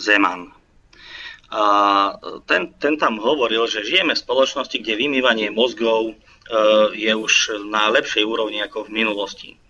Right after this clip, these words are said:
A teraz existuje tá manipulácia s tými krásnymi názvami. Hej, to znamená, že dneska sa deje to, že nám niekto vnúcuje svoj názor. Nie náš vlastný, ale jeho názor.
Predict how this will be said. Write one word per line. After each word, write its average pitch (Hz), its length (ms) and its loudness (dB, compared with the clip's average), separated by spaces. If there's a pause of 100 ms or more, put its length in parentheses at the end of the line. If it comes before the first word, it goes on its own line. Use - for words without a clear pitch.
(460)
A - 80 -16
teraz 135 320 2
existuje 135 340 -2
tá 110 140 0
manipulácia 120 640 2
s - 140 -4
tými 107 160 -10
krásnymi 110 560 -2
názvami. 104 560 0 (560)
Hej, 127 160 -8
to 139 80 -2
znamená, 135 340 4
že 127 300 0 (240)
dneska 180 320 0
sa - 160 0
deje 101 400 2
to, 117 400 -4 (460)
že 120 160 0
nám 185 400 4
niekto 123 400 -6
vnúcuje 117 800 -2 (240)
svoj 127 720 -6 (240)
názor. 117 560 -2 (240)
Nie 117 160 -4
náš 95 160 -4
vlastný, 135 560 -10 (320)
ale 120 240 -2
jeho 120 400 -2 (320)
názor. 98 560 -8